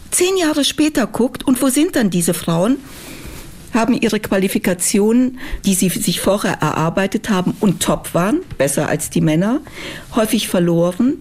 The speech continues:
weil sie längere Zeit wegen der Kinder ausgesetzt haben, sind auf einem Halbtagsjob, während der Mann natürlich voll arbeitet. Statt darauf zu bestehen, tatsächlich alles zu teilen und zum Beispiel zu sagen,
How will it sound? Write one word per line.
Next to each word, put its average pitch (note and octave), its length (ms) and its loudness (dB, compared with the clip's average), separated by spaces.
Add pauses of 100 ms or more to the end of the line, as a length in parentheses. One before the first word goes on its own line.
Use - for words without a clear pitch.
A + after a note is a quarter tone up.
(360)
weil G#3 260 2
sie A3+ 380 -2 (1000)
längere A#3 400 2
Zeit F3+ 320 0
wegen F#3 200 2
der F3+ 100 2
Kinder F3+ 320 0
ausgesetzt D3+ 680 -2
haben, E3 300 -2 (340)
sind A3+ 380 2
auf A3 140 0
einem G3 200 2
Halbtagsjob, - 1080 -2 (340)
während E3 340 2
der C#3 100 0
Mann C3+ 200 2
natürlich A3+ 480 0
voll D#4+ 240 0
arbeitet. - 640 -4 (260)
Statt C4 280 -2 (120)
darauf A3 240 -2
zu - 160 -2
bestehen, G#3+ 720 0 (920)
tatsächlich B3 600 0
alles E3 240 0
zu F3 120 0
teilen D#3 320 0
und E3+ 120 -2
zum E3+ 100 0
Beispiel E3+ 320 0
zu - 160 -4
sagen, E3 420 0